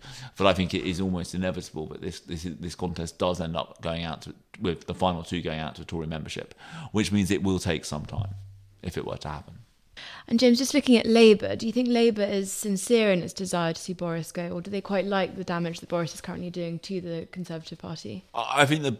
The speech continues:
Speaker 1: the best outcome from the point of view of the Labour Party would be that the Tory Party, you know, has successive no confidence ballots in Boris Johnson in which, you know, they get closer to pushing him out, but they never actually do,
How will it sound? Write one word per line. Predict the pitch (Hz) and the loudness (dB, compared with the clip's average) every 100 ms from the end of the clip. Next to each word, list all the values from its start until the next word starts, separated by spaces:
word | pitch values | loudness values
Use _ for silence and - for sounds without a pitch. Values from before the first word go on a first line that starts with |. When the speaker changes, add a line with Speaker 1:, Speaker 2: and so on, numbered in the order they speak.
| - - | -4 -2
Speaker 1:
the | 120 | 0
best | - 170 - - - | 6 6 6 -2 2
outcome | 110 104 - - | 4 2 -2 -10
from | 82 85 | -10 -8
the | 80 | -8
point | 85 82 | -8 -10
of | |
view | 78 | -10
of | 80 | -8
the | 80 | -6
Labour | 80 | -8
Party | - 65 - - 87 | -8 -14 -14 -14 -12
would | 80 | -2
be | 104 98 | 2 2
that | 85 - | 0 -4
the | 95 | -2
Tory | 117 110 95 | 2 2 2
Party, | 90 85 - 85 - - - | 2 2 -2 -6 -8 -16 -6
you | 104 | -2
know, | 95 76 - _ - | 0 -2 -10 _ 2
has | 101 95 95 - - _ _ _ _ - | 4 4 2 -6 -12 _ _ _ _ -2
successive | - 120 - 123 - 95 | 0 6 6 6 6 4
no | 104 101 | 4 4
confidence | 107 92 92 85 | 2 0 -4 2
ballots | 98 90 - | 4 4 0
in | 90 | -4
Boris | 92 90 | -2 -2
Johnson | - 90 87 | -2 -4 -6
in | 87 | -6
which, | 82 - - - | -6 -8 -10 -6
you | 104 104 | 0 0
know, | - - _ _ - | -2 -10 _ _ 4
they | 110 | 6
get | 104 - | 6 4
closer | 127 120 - | 2 2 2
to | 104 110 | -4 -2
pushing | 110 101 101 | -2 0 0
him | 95 | 2
out, | 95 92 - | 2 2 -2
but | 98 | -4
they | 110 | 0
never | 110 95 | 0 2
actually | 95 71 95 92 | 0 0 -4 0
do, | 127 127 113 104 | 6 6 6 4